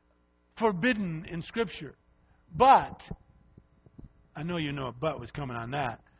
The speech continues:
There are many good reasons for us to abstain from alcohol. One of the most important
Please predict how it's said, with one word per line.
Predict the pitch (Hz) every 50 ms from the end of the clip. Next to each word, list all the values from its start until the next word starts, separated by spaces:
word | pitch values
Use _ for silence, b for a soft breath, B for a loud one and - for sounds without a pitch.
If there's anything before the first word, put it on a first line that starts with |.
| b b b b b b b -
There | 156 220 233 220
are | 208 196 185 175
many | 175 175 175 196 240 254 262 262 262 262 254 240 196
good | 165 165 247 240 208 190
reasons | 180 190 233 262 262 240 151 175 190 180 185 - - -
for | 208 196 196
us | 202 190 - - -
to | 208 185
abstain | 175 156 - - - - - - 247 254 262 247 202 160 143 139 143 151 156 - -
from | 160 151 156
alcohol. | 156 151 147 139 - 135 123 120 127 127 117 110 - _ _ _ _ _ _ - - _ - - _ _ _ - B B B B B B
One | 196 196 190 170 202 262 262
of | 247 214
the | 214
most | 220 233 226 - - 196
important | 180 165 - - 247 269 277 262 202 156 156 170 180 160